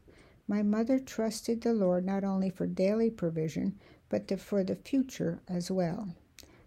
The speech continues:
After high school, I joined two of my sisters in Houghton College in Upper New York State, and then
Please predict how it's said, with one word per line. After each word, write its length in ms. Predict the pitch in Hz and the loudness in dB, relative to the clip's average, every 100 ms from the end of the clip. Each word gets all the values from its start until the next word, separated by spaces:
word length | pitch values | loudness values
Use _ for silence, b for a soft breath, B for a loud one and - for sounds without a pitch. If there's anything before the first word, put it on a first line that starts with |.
| B | B
After 340 | 214 233 - 262 | -2 -2 0 0
high 220 | 254 214 | 2 0
school, 420 | 202 - 170 175 | -2 -2 0 0
I 160 | 175 185 | 0 -2
joined 460 | 185 202 202 208 - | 0 0 0 0 0
two 160 | 226 | 0
of 180 | 220 226 | 0 0
my 140 | 226 | 0
sisters 560 | 226 - 190 - 180 180 | 0 -2 -4 -2 -2 0
in 100 | 185 | -2
Houghton 340 | 175 190 - | 0 -2 -2
College 540 | 202 202 175 170 175 - | -4 -4 -2 -2 -2 -2
in 160 | 175 | -2
Upper 300 | 185 175 185 - B B B | -2 -2 -4 -4 B B B
New 160 | 190 | 2
York 300 | 190 180 180 | 4 4 2
State, 480 | - - 165 165 - b b b - | -2 2 2 2 -4 b b b -6
and 320 | 185 185 175 | 0 0 0
then 440 | 214 220 196 208 | 0 2 2 0